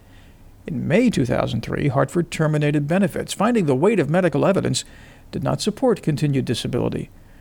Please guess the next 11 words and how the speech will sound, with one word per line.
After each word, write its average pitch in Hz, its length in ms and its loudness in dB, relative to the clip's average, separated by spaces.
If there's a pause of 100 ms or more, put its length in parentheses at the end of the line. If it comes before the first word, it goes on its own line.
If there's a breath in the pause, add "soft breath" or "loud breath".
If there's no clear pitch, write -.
(440 soft breath)
Hartford - 300 -4
upheld 147 320 -2
its 127 140 -6
decision 127 460 -2
on 127 80 -4
appeal 143 560 -2 (160)
in - 80 -4
October 131 360 -4
two 135 140 -4
thousand 127 400 -2
three. 170 320 -2